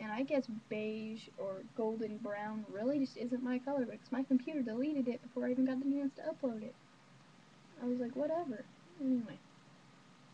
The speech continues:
And point number seven is apparently, who knows, that's what I wrote down. I guess I'm supposed to come up with something random. Um,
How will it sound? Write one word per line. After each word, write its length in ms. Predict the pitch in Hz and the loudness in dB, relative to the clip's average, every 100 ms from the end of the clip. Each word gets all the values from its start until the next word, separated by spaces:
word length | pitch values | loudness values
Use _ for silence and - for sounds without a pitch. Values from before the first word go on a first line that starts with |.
| - - - | -20 -16 -4
And 480 | 233 233 233 233 233 - - - - 247 | -2 0 0 -2 -4 -16 -20 -20 -10 -6
point 160 | 220 | -4
number 200 | 226 226 | -4 -4
seven 300 | 220 226 226 | -4 -4 -4
is 140 | 226 240 | -4 -6
apparently, 560 | - 247 247 226 220 - - - - - - - 247 | -2 0 0 -2 -6 -8 -18 -20 -20 -20 -20 -8 -4
who 60 | |
knows, 380 | 233 220 233 226 | -2 -2 -4 -4
that's 200 | 220 214 247 | -8 -4 -2
what 80 | |
I 80 | 226 | -2
wrote 280 | 220 220 214 | -2 -6 -6
down. 340 | 220 214 226 220 | -8 -6 -6 -6
I 80 | |
guess 140 | 220 220 | -6 -6
I'm 100 | 226 | -8
supposed 200 | - 220 - | -6 -10 -8
to 20 | - | -6
come 100 | 220 | -6
up 60 | |
with 100 | 220 | -6
something 220 | 233 220 208 208 | -8 -10 -10 -16
random. 480 | 208 208 214 208 214 - - - - - - - - - - - | -18 -14 -12 -10 -12 -14 -20 -20 -20 -20 -20 -20 -20 -20 -20 -6
Um, 720 | 214 226 226 233 233 233 233 | -4 -2 -2 -2 -2 -2 -4